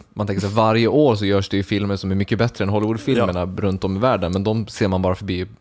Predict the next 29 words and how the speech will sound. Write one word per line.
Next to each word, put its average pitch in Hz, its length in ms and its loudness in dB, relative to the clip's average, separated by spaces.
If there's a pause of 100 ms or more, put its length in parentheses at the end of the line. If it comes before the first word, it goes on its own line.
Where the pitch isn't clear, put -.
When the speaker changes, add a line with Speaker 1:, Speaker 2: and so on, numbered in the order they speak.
(140)
Speaker 1:
totalt 95 460 -4
på - 60 -12
något 113 100 -2
Speaker 2:
Ja. 104 160 -2
Speaker 1:
sätt. - 80 -16 (160)
Men 98 100 -4
sen 107 120 2
ibland 120 480 2
då 95 100 2
så - 120 -6
liksom 92 260 -6
bara, 87 280 0 (840)
då, - 300 -16
så 123 180 -4
fort 131 140 -2
det 123 60 2
är 117 40 2
någon 117 220 2
som 107 140 -2
är 104 60 2
bekant 123 560 0
med 101 100 2
Hollywood, 92 580 0
då 110 80 -4
kan 117 120 2
man 110 120 4
ändå 110 220 2
bli 123 100 4
nominerad 98 880 0